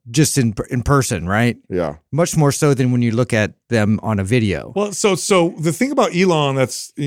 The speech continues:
Speaker 3: incredible. First off, he has s-, so much celebrity and pull that, uh, I think it's hard for him not to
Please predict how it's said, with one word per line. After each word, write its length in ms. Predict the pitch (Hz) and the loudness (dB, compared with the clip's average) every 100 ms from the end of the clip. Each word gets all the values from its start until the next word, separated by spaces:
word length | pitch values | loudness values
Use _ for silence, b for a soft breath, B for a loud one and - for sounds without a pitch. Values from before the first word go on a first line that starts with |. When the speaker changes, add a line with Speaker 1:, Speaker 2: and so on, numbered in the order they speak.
| 143 | -4
Speaker 3:
incredible. 640 | 131 110 139 147 117 107 | -6 -4 -4 -2 -4 -4
First 220 | - 208 190 | 0 2 2
off, 120 | 170 | 2
he 60 | 185 | 0
has 180 | - 190 | 0 -4
s-, 80 | |
so 100 | - | 0
much 120 | 202 - | 0 0
celebrity 460 | 170 151 147 160 | 0 0 2 0
and 100 | 123 | 0
pull 400 | - 135 131 170 - | 0 2 2 -2 -4
that, 420 | 127 123 120 - _ - | -4 -2 -4 -10 _ -14
uh, 180 | 123 117 | -14 -10
I 40 | 120 | -8
think 260 | - 123 | -6 -6
it's 120 | 113 | -4
hard 200 | - 156 | -2 -2
for 120 | - 135 | 0 -2
him 140 | 131 | 0
not 300 | 127 127 - | 0 -2 -2
to 220 | 135 120 | -2 -2